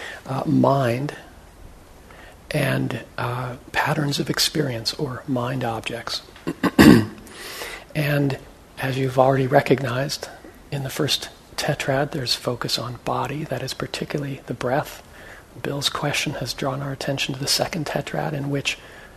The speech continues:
feelings, sensations, along with mental, uh, re-, be-, the beginnings of mental reactions to those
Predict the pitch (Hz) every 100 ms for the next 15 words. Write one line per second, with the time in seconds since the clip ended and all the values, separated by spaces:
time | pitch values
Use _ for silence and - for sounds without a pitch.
0 | - - - 160 160 147 156 - - 135
1 | - 151 147 - 139 160 - - - -
2 | - 147 143 143 143 143 - - - -
3 | - 143 135 143 160 143 127 - 139 135
4 | 131 151 226 139 - 151 147 170 160 147
5 | - 135 143 - 135 120 123 135 - 170
6 | 143 - 131 131 147 -